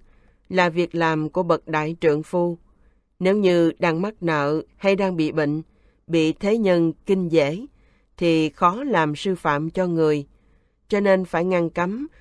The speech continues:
không cho những người đó xuất gia. Đệ tử Phật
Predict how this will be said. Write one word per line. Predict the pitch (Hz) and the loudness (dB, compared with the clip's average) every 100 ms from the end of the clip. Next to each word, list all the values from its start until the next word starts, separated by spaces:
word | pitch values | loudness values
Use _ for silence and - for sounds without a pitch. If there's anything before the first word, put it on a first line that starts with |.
| - | -6
không | - 180 | -2 0
cho | 170 165 | 0 0
những | 165 156 147 202 | 2 0 -2 2
người | 180 151 | 2 4
đó | 160 165 240 | 2 -2 -4
xuất | - 262 - | -10 -8 0
gia. | 170 165 165 _ _ _ _ _ _ _ _ _ _ _ _ _ _ _ | 0 0 -4 _ _ _ _ _ _ _ _ _ _ _ _ _ _ _
Đệ | - 185 | -2 0
tử | 180 170 254 | 4 2 2
Phật | - 156 | 0 -2